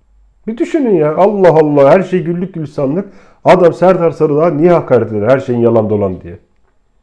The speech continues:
Bir düşünün. Aynı zamanda bizim meslekte de böyle tipler vardır ha. Onu da söyleyeyim.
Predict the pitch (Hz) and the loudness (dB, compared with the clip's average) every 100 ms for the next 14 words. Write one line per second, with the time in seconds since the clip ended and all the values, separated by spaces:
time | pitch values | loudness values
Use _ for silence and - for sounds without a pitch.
0 | _ _ _ - 330 320 254 202 101 - | _ _ _ -6 -4 -4 -4 -4 -4 -8
1 | _ _ _ _ _ _ - _ _ - | _ _ _ _ _ _ -20 _ _ -2
2 | 123 175 214 240 233 135 98 80 - 123 | 2 2 4 2 2 0 -2 -4 -6 -4
3 | 147 143 143 170 170 208 233 175 127 117 | 0 2 2 -2 0 2 4 4 4 4
4 | 104 92 - _ _ _ _ _ _ _ | 2 -2 -6 _ _ _ _ _ _ _
5 | _ - 123 - 131 117 117 104 113 165 | _ -8 -6 2 4 6 4 4 2 4
6 | 160 107 90 - _ _ _ _ _ _ | 4 0 -4 -18 _ _ _ _ _ _
7 | 107 120 127 123 127 117 143 - | -2 0 0 0 0 0 0 -4